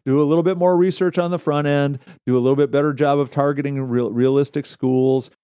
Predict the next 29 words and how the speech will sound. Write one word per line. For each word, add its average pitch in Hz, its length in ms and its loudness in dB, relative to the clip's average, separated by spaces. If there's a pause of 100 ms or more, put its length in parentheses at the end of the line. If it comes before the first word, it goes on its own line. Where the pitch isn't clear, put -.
and 113 220 -2
guide 175 280 2
your 185 120 2
players 143 420 0
towards 127 380 -2
making, 131 440 -4
um, 110 480 0
you 117 140 -8
know, 107 160 0
investing 151 520 -2
their 151 100 -2
time 147 320 -4
and 135 100 -4
effort 143 360 0
in, 120 200 0
in 120 160 0
the 123 80 0
right 117 220 2
places. 135 500 -4 (380)
For 131 100 2
what 139 220 2
my 131 180 0
players 175 400 0
spent 151 260 -4
going 139 280 -2
to 139 60 -6
camps 139 440 -6
at 139 80 -6
Florida, 156 640 0